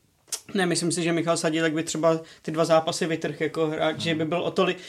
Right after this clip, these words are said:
že by byl o tolik lepší než, než Vláďa Darida, eh, Alex Král nebo Tomáš Souček, aby úplně měl být v tom základu. Myslím si, že třeba ty další srazy už pojede s A-, pojede s Ačkem, nebo to budou nějak kombinovat, aspoň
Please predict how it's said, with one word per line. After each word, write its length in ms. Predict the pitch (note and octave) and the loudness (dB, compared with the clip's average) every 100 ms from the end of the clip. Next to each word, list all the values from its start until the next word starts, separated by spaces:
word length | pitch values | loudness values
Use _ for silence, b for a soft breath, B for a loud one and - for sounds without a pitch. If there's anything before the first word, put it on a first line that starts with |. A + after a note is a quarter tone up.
| B | B
že 100 | F#3 | 6
by 60 | |
byl 120 | G3+ G#3 | 8 8
o 40 | |
tolik 280 | E3 G3 F#3 | 6 4 4
lepší 320 | E3+ D#3 - | 0 0 -2
než, 200 | F3+ F3 | 0 0
než 220 | F3+ F3 E3 | -2 -4 0
Vláďa 340 | D#3+ D#3 E3+ | 2 2 0
Darida, 460 | E3 E3+ E3 E3+ E3 B B - | 0 0 2 0 0 B B -4
eh, 40 | E3 | -2
Alex 340 | - E3 E3+ - | 2 2 0 -2
Král 240 | E3+ E3 | 4 4
nebo 160 | D#3+ D#3+ | 2 -4
Tomáš 320 | E3 E3 E3 | -2 0 0
Souček, 300 | E3+ E3+ E3+ | -4 -6 -2
aby 220 | E3+ F3 | -2 -2
úplně 320 | D#3+ D3+ E3+ | -6 -4 -2
měl 220 | E3+ E3+ D#3+ | 0 0 -2
být 180 | E3 | -4
v 20 | - | -6
tom 140 | E3+ | -2
základu. 500 | D#3+ D3+ D3+ D#3 C#3+ G#2 B B | 0 0 0 -2 -2 -8 B B
Myslím 180 | D#3+ F3 | -4 0
si, 60 | |
že 120 | F3+ - | 0 0
třeba 240 | F#3 E3+ | 0 2
ty 100 | F#3 | 2
další 280 | E3 D#3 - | 2 2 0
srazy 320 | F#3 E3+ E3+ | 0 0 0
už 160 | E3 - | -6 -6
pojede 340 | E3+ E3+ F3+ | -2 0 0
s 100 | - | -2
A-, 180 | E3+ E3 D3+ - - | 0 0 -4 -16 -4
pojede 240 | F3 E3+ | 0 0
s 80 | F3+ | 2
Ačkem, 340 | F3 E3 - E3+ | 2 2 2 -2
nebo 140 | D#3+ | -2
to 80 | E3 | -2
budou 200 | E3 E3+ | -2 -2
nějak 180 | E3+ E3+ | -2 -2
kombinovat, 480 | D#3+ E3 E3+ E3+ | -2 0 0 -2
aspoň 240 | - - | -2 -16